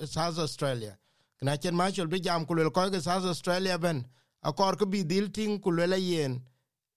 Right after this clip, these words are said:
Ni yemen, watching to win ben waka war chu ke ni acha chu ke bu go lo we ni yemen. Wa de ke wa bito wuya, ni ngu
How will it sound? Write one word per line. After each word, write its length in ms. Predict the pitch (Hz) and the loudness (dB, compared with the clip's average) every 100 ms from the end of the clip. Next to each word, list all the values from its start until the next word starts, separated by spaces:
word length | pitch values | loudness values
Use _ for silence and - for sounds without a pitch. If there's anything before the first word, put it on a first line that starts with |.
| - | -6
Ni 120 | 160 | -2
yemen, 560 | 180 208 196 180 175 - | 0 0 0 0 -2 -4
watching 640 | 175 190 190 208 190 175 - | 2 4 4 4 4 2 2
to 100 | 185 | 2
win 260 | 180 190 202 | 4 4 2
ben 220 | 208 208 | 2 4
waka 300 | 180 180 214 | 4 4 4
war 200 | 196 180 | 4 2
chu 200 | 151 160 | 0 -2
ke 120 | 185 | 0
ni 140 | 190 | 0
acha 360 | 175 165 165 160 135 | 2 0 0 -2 -2
chu 100 | 190 | -2
ke 140 | 180 | 0
bu 100 | 190 | 0
go 360 | 175 165 147 143 | 4 4 4 2
lo 300 | 147 170 185 | 4 4 4
we 180 | 160 | 4
ni 140 | 147 151 | 2 0
yemen. 440 | 143 139 117 101 - _ _ _ | 0 -2 -4 -8 -18 _ _ _
Wa 160 | 151 165 | 0 2
de 200 | 185 170 | 2 2
ke 80 | 190 | 4
wa 200 | 185 165 | 4 4
bito 300 | 196 208 185 | 2 4 4
wuya, 400 | 170 139 113 113 _ _ _ | 4 4 0 -6 _ _ _
ni 120 | 143 | 0
ngu 360 | 160 196 214 | 4 4 4